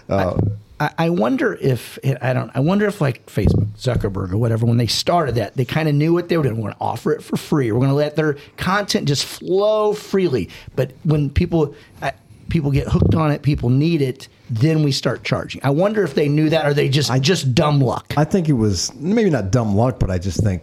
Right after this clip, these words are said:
Speaker 1: you know, he started it as a dating app for, uh,
Speaker 2: Mm-hmm.
Speaker 1: Ivy League people,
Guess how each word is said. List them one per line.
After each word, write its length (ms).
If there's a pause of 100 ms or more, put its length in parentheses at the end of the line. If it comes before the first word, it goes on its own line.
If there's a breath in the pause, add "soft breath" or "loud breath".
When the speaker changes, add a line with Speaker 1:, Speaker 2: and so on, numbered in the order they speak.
Speaker 1:
you 80
know, 80
he 80
started 340
it 100
as 120
a 80 (200)
dating 340
app 200
for, 140
uh, 20 (400)
Speaker 2:
Mm-hmm. 100
Speaker 1:
Ivy 240
League 260
people, 360